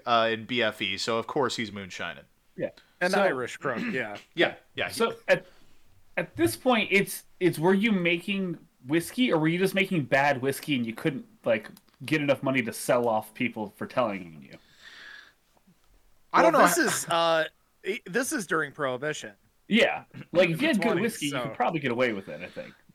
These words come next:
Speaker 1: Yeah, I don't know how you got caught moonshining back then.
Speaker 2: Yeah.
Speaker 1: I don't know what you had to do, <laughs> because everyone was doing it.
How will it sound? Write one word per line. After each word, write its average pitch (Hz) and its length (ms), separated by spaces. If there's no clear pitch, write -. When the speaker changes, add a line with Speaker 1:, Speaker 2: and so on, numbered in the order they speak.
Speaker 1:
Yeah, 151 140
I - 20
don't 339 100
know 320 100
how 160 280
you 139 240
got 127 260
caught 107 460
moonshining 110 640
back 87 280
then. 85 260
Speaker 2:
Yeah. 90 320
Speaker 1:
I 131 80
don't 220 120
know 220 80
what 185 140
you 143 80
had 139 160
to 107 60
do, 104 320
<laughs> - 80
because 190 260
everyone 170 380
was 107 100
doing 135 340
it. - 180